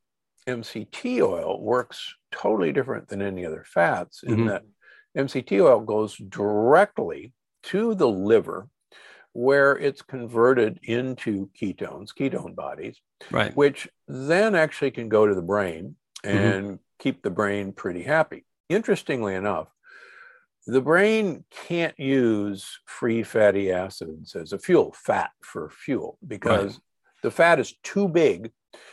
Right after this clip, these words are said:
Speaker 1: to get past what's called the blood-brain barrier.
Speaker 2: Right.
Speaker 1: And so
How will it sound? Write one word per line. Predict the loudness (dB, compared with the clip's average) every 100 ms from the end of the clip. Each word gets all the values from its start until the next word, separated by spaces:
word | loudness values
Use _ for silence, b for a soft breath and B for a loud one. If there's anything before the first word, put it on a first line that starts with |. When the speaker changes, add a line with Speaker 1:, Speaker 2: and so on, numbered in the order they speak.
| B -8
Speaker 1:
to |
get | 2 2 4
past | 4 4 2
what's | -4 -2
called | 0 0 0
the | -6
blood-brain | -6 2 2 2 -2 -4 -2 -2 -4 -6 -10
barrier. | -6 -6 -6 -10 -16 -20 _ -4
Speaker 2:
Right. | 0 2 0 -6 -12
Speaker 1:
And | -8 -6 -4
so | 4 8 8 6